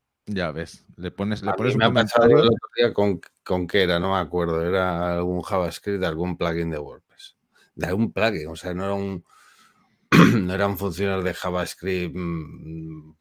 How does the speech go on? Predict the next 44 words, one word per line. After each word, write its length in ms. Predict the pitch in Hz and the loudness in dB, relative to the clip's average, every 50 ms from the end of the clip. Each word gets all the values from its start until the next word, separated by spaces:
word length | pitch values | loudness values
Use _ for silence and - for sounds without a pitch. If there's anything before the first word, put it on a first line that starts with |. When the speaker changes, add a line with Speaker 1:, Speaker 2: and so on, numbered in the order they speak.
| _ - | _ 2
Speaker 2:
puras 500 | 135 143 127 85 82 82 - - - - | 2 2 2 2 -2 -6 -8 -12 -12 -12
ni 200 | 80 78 76 78 | -10 -10 -10 -8
tal. 320 | - - 131 104 85 - - | -4 -2 -2 -2 -4 -10 -18
Speaker 1:
Sí. 180 | - _ 110 | -14 _ -6
Speaker 2:
No, 180 | 98 92 80 - | -4 -4 -4 -4
era 380 | 87 87 92 95 98 98 90 76 | -6 -6 -4 -2 -2 -2 -2 -2
algún 540 | - 92 90 87 87 87 92 95 98 95 | -4 -4 -4 -4 -2 -2 -2 -4 -4 -4
filtro 520 | 90 - - 110 113 110 - - 120 117 110 | -6 -4 -2 -2 -2 -2 -4 -2 0 2 2
de 100 | 98 92 | 2 2
algún 540 | 87 85 82 87 90 90 87 85 85 82 85 | 0 0 -2 -2 -2 -2 -2 -2 -4 -4 -6
plugin. 340 | - - 71 73 - _ _ _ _ _ _ _ _ _ _ _ _ _ _ _ _ _ _ _ _ _ _ _ _ _ _ _ - | -8 -12 -12 -12 -16 _ _ _ _ _ _ _ _ _ _ _ _ _ _ _ _ _ _ _ _ _ _ _ _ _ _ _ -12
Tío, 220 | - - - 87 82 | -10 -6 -4 -4 -4
y 120 | 82 80 | -4 -4
ahí 160 | 78 87 90 | -4 -4 -4
lo 160 | 87 90 90 | -2 -4 -4
tenía, 420 | 85 - 80 82 85 82 78 76 - - | -4 -6 -6 -6 -6 -6 -6 -8 -10 -10
pim, 240 | - 92 92 87 | -8 -6 -6 -4
pam. 260 | - 98 110 120 120 123 - - - _ _ _ _ _ _ _ _ _ _ - - _ _ _ - | -2 -2 -2 -2 -2 -4 -8 -12 -12 _ _ _ _ _ _ _ _ _ _ -20 -20 _ _ _ -2
Claro, 220 | - 113 110 101 | 0 2 2 2
Speaker 1:
Sí, 60 | 98 | 2
Speaker 2:
¿qué 40 | 98 | 2
es 60 | 104 | 2
lo 60 | 117 120 | 2 4
Speaker 1:
sí. 40 | 110 | 2
Speaker 2:
que 60 | 113 | 2
pasa? 440 | - 120 - - 104 85 76 - _ _ - - - - - - - - - - _ _ _ _ _ _ _ _ _ | 0 0 -2 0 0 -2 -2 -4 _ _ -20 -20 -20 -20 -20 -20 -20 -20 -20 -20 _ _ _ _ _ _ _ _ _
Que 100 | - 107 | -4 -2
eso 120 | 104 98 123 | 0 0 0
está 160 | 117 - 117 | 0 2 2
guay, 400 | 95 90 92 92 87 - - - - - - - - | 2 2 2 0 0 -2 -6 -12 -20 -20 -18 -10 -6
pero 140 | 90 85 | -2 -2
hay 40 | 87 82 | -2 0
que 100 | 85 82 | -2 -2
revisarlo. 640 | 82 80 80 78 - 87 80 82 - - - - _ _ _ _ _ _ | -2 -2 -4 -2 -2 -2 -2 -2 -6 -14 -18 -20 _ _ _ _ _ _
Hay 120 | - 82 | -8 -6
que 60 | 82 90 | -4 -4
Speaker 1:
Ah, 80 | 90 85 | -2 -2
no, 160 | 82 87 85 | -2 -4 -6
claro. 320 | - - 87 85 82 95 | -6 -4 -4 -4 -2 -2
Speaker 2:
revisarlo 1040 | 95 98 101 101 104 104 107 107 107 104 98 90 85 82 80 80 78 78 76 71 - _ | -2 -2 -2 -2 -2 -2 -2 0 0 0 0 0 -2 -2 -4 -4 -6 -8 -10 -12 -14 _
porque 380 | - 76 76 73 73 78 78 | -10 -10 -10 -8 -10 -12 -12
te 400 | 71 71 - 78 76 76 73 71 | -12 -10 -10 -10 -10 -10 -10 -12
la 160 | 71 78 78 80 | -10 -8 -6 -6
lía. 260 | 82 90 87 80 | -4 -4 -4 -4